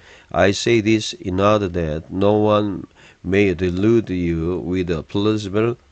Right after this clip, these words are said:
arguments. For though I am absent in body, yet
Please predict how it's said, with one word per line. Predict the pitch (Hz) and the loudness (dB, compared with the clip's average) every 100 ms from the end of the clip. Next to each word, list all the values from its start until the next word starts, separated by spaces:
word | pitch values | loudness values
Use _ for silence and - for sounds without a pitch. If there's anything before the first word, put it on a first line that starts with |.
| - | -6
arguments. | - 101 107 90 78 50 - - - - - | 0 2 2 -4 -6 -8 -12 -14 -16 -20 -10
For | - 95 | -2 2
though | 98 123 | 4 4
I | 123 123 | 4 4
am | 139 127 - | 0 -2 -2
absent | 117 - 101 85 85 | -4 -2 -4 -2 -4
in | - 87 85 80 | -6 -6 -4 -4
body, | 85 87 80 76 | -4 -4 -4 -4
yet | 76 95 - | -2 -2 -2